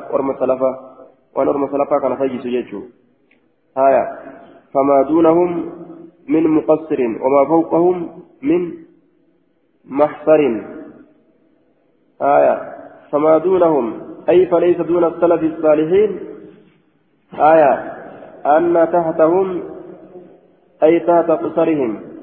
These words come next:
دوبا من مقصر فما دونهم سلف الصالحة كان قد انتانه دوبا آه، من مقصر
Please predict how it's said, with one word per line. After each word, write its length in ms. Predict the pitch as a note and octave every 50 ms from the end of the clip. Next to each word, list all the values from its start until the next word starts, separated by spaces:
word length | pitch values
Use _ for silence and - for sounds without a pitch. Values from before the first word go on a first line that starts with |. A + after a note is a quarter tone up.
| - - _ _ _ _ _ _ _ _ _ _ _ _ _ _ _ _ _ _ _ _ _ _ _ _ _ _ _ _ -
دوبا 300 | - C#3+ D#3+ D#3 E3+ E3+ E3 D3 - - - - - - - - - -
من 140 | C3+ D3 D3+ D#3
مقصر 480 | D#3 D#3 D#3 E3 E3 D#3+ - E3 D#3 C#3+ B2+ A2+ G#2+ - - - - - - -
فما 280 | D3 C#3+ D3 D3+ D3+
دونهم 580 | D3+ D3+ F3 F3+ E3+ E3 D3+ C#3 A#2+ A2 G2+ - - - - - _ _ _ _ _ _ _ _ _ _ _ _ -
سلف 300 | D3 D3 D3+ E3 E3+ E3+
الصالحة 720 | E3+ E3+ E3 - E3 D#3 D#3 D#3+ E3 E3+ E3+ E3+ E3+ E3+
كان 200 | D#3+ E3 D#3+ D3+ D3+ D3+ D3+ D3+ D#3
قد 280 | D#3+ E3 E3+ D#3+ -
انتانه 760 | E3+ E3 D#3 D3+ C#3+ E3 E3 E3+ F3 F3+ F#3+ F#3+ F3+ F3 F3 - - - - _ _ _ _ _ _ _ _ _ _ _ _ _ _ _ _ _ _ _ _ _ _ _ _ _ _ _ _ _ _ _ -
دوبا 680 | - C3 C#3+ D#3+ D#3+ F3 F3+ F3 E3+ - - - - - - - - - - - - _ _ _ _ _ _ _ _ _ _ _ _ _ _ _ _ _ _ _ _ _ _ _ _ _ _ _ _ _ _ _ _ _ _ _ _ _ _ _ - -
آه، 460 | C#3 C#3+ C#3+ C#3 C3+ B2+ - - C#3
من 180 | C3 D3+ D#3 D3+
مقصر 520 | D#3+ D#3 D#3+ D#3+ F3 E3+ E3+ - F3 E3+